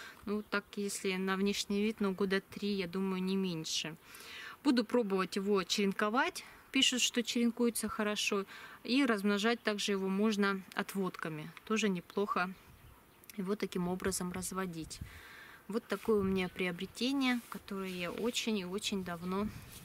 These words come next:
искала. Еще мое долгожданное приобретение — это японская лиственница, сорт Стив Випер. Это хвойное дерево на штамбе со стелющимися побегами.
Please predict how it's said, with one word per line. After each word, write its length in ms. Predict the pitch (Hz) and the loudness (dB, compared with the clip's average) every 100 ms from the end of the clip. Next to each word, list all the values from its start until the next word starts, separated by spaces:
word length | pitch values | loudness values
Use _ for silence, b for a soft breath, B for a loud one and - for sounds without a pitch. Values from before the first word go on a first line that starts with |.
| - | -10
искала. 600 | 240 - - 156 160 165 180 - - - - - - | -2 -2 -2 -6 -6 -6 -10 -18 -20 -20 -20 -18 -10
Еще 260 | 247 - 294 | -4 0 2
мое 220 | 247 220 | 2 0
долгожданное 760 | 208 220 233 254 240 247 214 202 | 0 0 2 2 2 2 0 0
приобретение — 960 | - 226 214 247 - 330 349 277 220 220 | 2 2 2 0 4 6 8 8 6 4
это 360 | 220 208 208 196 - | 2 2 0 -2 0
японская 640 | 233 - 233 202 - 214 | 0 4 2 2 0 0
лиственница, 880 | 202 214 190 - 240 285 - 320 349 - B B B B B | 2 2 2 2 4 4 4 2 0 -4 B B B B B
сорт 380 | - - 262 226 | -2 2 2 0
Стив 380 | - - - 226 | -2 -2 2 0
Випер. 500 | 190 196 196 - 381 - - | 2 0 0 -2 -4 -6 -6
Это 180 | 220 262 | -2 0
хвойное 340 | - 285 226 | 4 4 4
дерево 380 | 214 262 320 247 | 4 4 4 4
на 180 | 208 208 | 4 2
штамбе 500 | - - 302 320 277 | 2 2 2 4 4
со 180 | - 220 | 4 2
стелющимися 800 | - 240 214 - - 196 - 190 | 2 2 4 4 4 2 0 0
побегами. 680 | 208 208 269 254 240 233 | 0 2 4 4 4 4